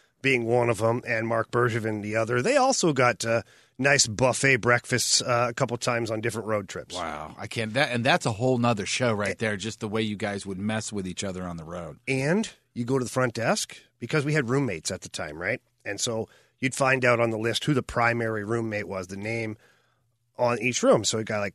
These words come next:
Speaker 1: Courtnall would be rooming with Holly at the time, and I'd walk up, and the people at the front desk don't know. And I would say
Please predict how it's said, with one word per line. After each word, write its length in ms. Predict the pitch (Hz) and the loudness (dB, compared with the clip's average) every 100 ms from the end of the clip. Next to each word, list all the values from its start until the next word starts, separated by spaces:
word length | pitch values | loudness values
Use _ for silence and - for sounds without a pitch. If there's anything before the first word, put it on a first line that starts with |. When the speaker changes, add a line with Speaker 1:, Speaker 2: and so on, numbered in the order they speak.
| _ - | _ -2
Speaker 1:
Courtnall 440 | 127 131 110 104 | 2 2 0 -4
would 100 | 101 | -4
be 100 | 101 | -4
rooming 300 | 101 110 101 | -4 -4 -4
with 120 | 98 | -6
Holly 360 | - 113 107 101 | -2 0 0 -6
at 100 | - | -8
the 60 | |
time, 380 | 90 110 98 101 - - _ _ _ | -8 -6 -4 -6 -12 -20 _ _ _
and 120 | 104 | -6
I'd 120 | 107 | -6
walk 320 | 104 104 104 113 | -4 -4 -4 -4
up, 200 | 104 95 | -6 -8
and 260 | 101 92 - _ _ _ | -12 -12 -18 _ _ _
the 120 | 110 | -14
people 280 | - 196 175 | -6 -4 -2
at 60 | 113 | -4
the 60 | |
front 220 | - 117 | -4 -6
desk 260 | 107 98 - | -4 -6 -6
don't 200 | 110 101 | -8 -8
know. 280 | 95 78 - _ _ _ _ 98 | -12 -12 -16 _ _ _ _ 0
And 100 | 123 | 2
I 100 | 139 | 4
would 140 | 139 | 4
say 400 | - 127 123 | 2 2 -2